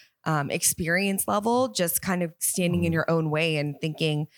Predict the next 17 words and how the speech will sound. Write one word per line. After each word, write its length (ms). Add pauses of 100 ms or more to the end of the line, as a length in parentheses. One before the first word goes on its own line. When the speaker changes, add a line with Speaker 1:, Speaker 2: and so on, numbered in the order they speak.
(400)
Speaker 1:
just 260
kind 160
of, 60
like, 320
to 100
quote 260
you 100
back 380
to 100
yourself, 460
like, 160 (220)
"Who 180
am 100
I 340 (100)
to 500 (200)
charge 380
this 240